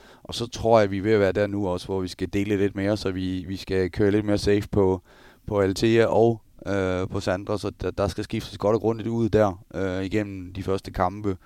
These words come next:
Vi, vi er ikke i tvivl om, at Sandra i, i alles bevidsthed er, er nummer et, øh, P T. Jeg tror, vi skal lade Althea komme meget tættere på, på landsholdet, så vi kan stå i slutkampene, og, og modstanderne kan ikke rigtig finde ud af, hvad,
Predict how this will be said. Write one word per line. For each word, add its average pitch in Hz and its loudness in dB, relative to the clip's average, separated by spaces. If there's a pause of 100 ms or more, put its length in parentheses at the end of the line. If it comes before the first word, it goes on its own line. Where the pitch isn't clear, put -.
(560)
Vi, 110 -8
vi 107 -6
er 107 0
ikke 113 -4
i 120 -6
tvivl 117 0
om, 98 2
at 98 -6
Sandra 101 -2
i, 90 -6
i 92 -2
alles 95 0
bevidsthed 101 0
er, 92 0
er 90 -6
nummer 95 -6
et, 120 -4 (160)
øh, 98 -6
P 123 -2
T. - -4 (640)
Jeg - -6
tror, 110 0
vi 95 -6
skal 95 -4
lade 90 -2
Althea 95 0
komme 90 -4
meget 87 0
tættere 87 -4
på, 87 -4
på 90 -6
landsholdet, 87 -4
så - -4
vi 95 -8
kan 98 -2
stå 120 2
i 90 -6
slutkampene, 90 -4 (540)
og, - -6
og 90 -6
modstanderne 98 -2
kan 90 -8
ikke 92 -2
rigtig 95 -6
finde 98 -10
ud 95 -4
af, 92 -2
hvad, 90 -4